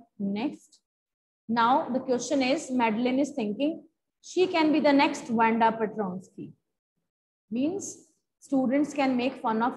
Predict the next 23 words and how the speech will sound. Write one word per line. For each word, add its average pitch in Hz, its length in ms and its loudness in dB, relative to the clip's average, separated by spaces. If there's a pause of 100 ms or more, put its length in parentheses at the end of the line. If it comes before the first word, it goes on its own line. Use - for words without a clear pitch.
her 247 240 2
also, 175 520 -6 (160)
make 220 240 -6
fun 220 180 -4
of 247 180 -2 (1400)
Maddie 226 420 0
also, 170 500 -4
because 214 300 -4
she's 240 180 -4
also 208 340 -4
poor. 170 280 -12 (1080)
She - 120 0
was 392 160 2
not 392 320 6
as 370 280 4
poor 381 260 2
as 349 160 2
Wanda, 247 520 4
perhaps, 254 540 2
but 359 140 -6
she 381 320 0
was 320 300 4 (100)
poor. 381 400 4